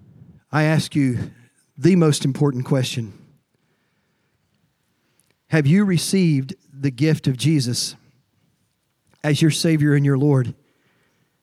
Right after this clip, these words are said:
in your own life? Have you said yes to the greatest gift ever, period?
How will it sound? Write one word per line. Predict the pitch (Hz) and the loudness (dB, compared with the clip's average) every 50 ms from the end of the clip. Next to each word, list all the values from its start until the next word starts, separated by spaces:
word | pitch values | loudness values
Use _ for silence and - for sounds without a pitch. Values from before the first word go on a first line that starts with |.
| _ _ - | _ _ -6
in | - 151 135 | -4 -2 0
your | 131 143 147 143 | 2 2 2 2
own | 143 139 131 | 2 0 -2
life? | 127 131 131 135 127 107 - - - - - - _ - | -4 -4 -6 -6 -8 -8 -10 -14 -16 -18 -20 -18 _ -4
Have | 156 156 147 | -4 -2 0
you | 135 175 196 202 208 | 2 2 2 4 2
said | 170 - - - 190 175 170 160 | 0 0 -2 0 0 0 0 -2
yes | 131 123 165 170 156 143 - - - - - _ _ _ _ _ _ - | -2 -2 0 0 0 0 -2 -6 -8 -12 -14 _ _ _ _ _ _ -4
to | - 190 | -2 0
the | 170 147 139 | 0 0 0
greatest | 120 143 170 175 180 185 170 - - | 2 2 2 2 2 2 0 -2 -2
gift | 135 160 151 135 127 - - - 117 - _ _ _ _ _ _ _ _ - | -2 -2 0 -2 -2 -4 -8 -16 -16 -16 _ _ _ _ _ _ _ _ -2
ever, | 180 180 151 127 135 113 87 - - _ _ _ - | 0 0 0 0 -2 -6 -6 -12 -20 _ _ _ -4
period? | - - 175 170 160 139 123 110 - | 0 2 2 2 2 0 -2 -4 -8